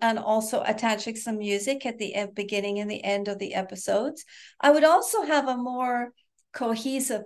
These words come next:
plan for the <laughs> content and for it not just to feel like popcorn, because I'm sure the listeners, if, you know, if the listeners are listening to all of them, they would be thinking,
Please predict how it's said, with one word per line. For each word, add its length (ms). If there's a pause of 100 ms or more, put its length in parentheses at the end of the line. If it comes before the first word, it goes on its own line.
plan 800 (120)
for 180
the 120
<laughs> 180
content 640 (320)
and 220
for 200
it 120
not 300
just 240
to 80
feel 240
like 260
popcorn, 680
because 340
I'm 100
sure 300
the 140
listeners, 600
if, 240 (600)
you 100
know, 180
if 140
the 100
listeners 480
are 120
listening 440
to 120
all 280
of 80
them, 180
they 160
would 160
be 120
thinking, 460